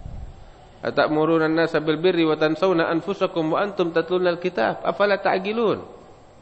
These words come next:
Apakah kalian mengajak manusia kepada kebaikan, terus kalian lupa sama diri kalian? Mengajak orang untuk menghambakan diri kepada Allah,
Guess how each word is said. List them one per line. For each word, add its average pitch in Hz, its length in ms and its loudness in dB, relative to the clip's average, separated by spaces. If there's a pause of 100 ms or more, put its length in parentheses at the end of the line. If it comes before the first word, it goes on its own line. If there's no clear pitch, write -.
(1120)
Apakah 175 320 2
kalian 190 320 6
mengajak 185 420 4
manusia 190 380 2
kepada 175 320 0
kebaikan, 180 480 2 (320)
terus 202 320 6 (1040)
kalian 117 240 0
lupa 139 240 -2
sama 117 160 -4
diri 110 160 -4
kalian? 113 320 -2 (2500)
Mengajak 165 960 -2
orang 143 400 2
untuk 120 240 -6
menghambakan 120 560 -4
diri 127 240 -6
kepada 107 320 -4
Allah, 104 240 -6